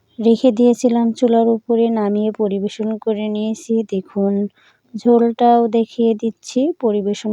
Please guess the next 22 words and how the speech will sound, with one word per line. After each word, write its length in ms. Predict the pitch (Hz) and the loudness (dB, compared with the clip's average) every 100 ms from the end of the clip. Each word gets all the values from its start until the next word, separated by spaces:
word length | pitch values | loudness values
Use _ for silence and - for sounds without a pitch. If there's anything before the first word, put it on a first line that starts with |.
| 214 | -4
করে 240 | 226 214 220 | -2 -2 -2
নিয়েছি। 380 | 220 220 - 233 - | -4 -6 -4 -6 -6
আজকের 400 | 226 - - 262 233 | -10 -10 -2 0 0
রেসিপি 340 | 240 - 254 | -2 -4 -4
আপনাদের 400 | 233 _ 233 233 | -4 _ -4 -4
কাছে 280 | 226 233 - 233 | -2 -4 -2 -2
কেমন 340 | 226 208 220 233 | 0 0 -2 0
লাগলো 400 | 220 196 196 202 233 _ _ _ _ | -2 -2 -2 -2 -4 _ _ _ _
অবশ্যই 480 | - 185 185 254 233 | -4 -2 0 2 2
জানাবেন, 480 | 240 220 220 226 226 | 2 2 0 0 0
ভালো 260 | 226 233 214 | 0 0 2
লাগলে 360 | 220 220 214 214 | 0 -2 -4 -4
একবার 340 | 214 202 220 214 | -4 -2 -4 -4
ট্রাই 240 | - 190 196 | -8 -4 -4
করবেন। 460 | - 214 196 220 214 220 _ _ _ _ _ | -4 -8 -4 -4 -4 -6 _ _ _ _ _
অনেক 260 | 233 240 254 233 | 2 2 2 0
ভালো 300 | 220 233 233 | 0 2 2
লেগেছে 480 | 226 220 220 - 233 - | 2 -2 -6 -2 -4 -2
এবং 340 | 196 196 202 202 208 220 - | -6 -2 -2 0 -2 -4 -2
খুব 160 | 247 220 | -4 -2
সুন্দর 460 | - 226 214 220 220 | -4 -2 -2 -2 -4
সিদ্ধ 340 | - 220 | -4 -6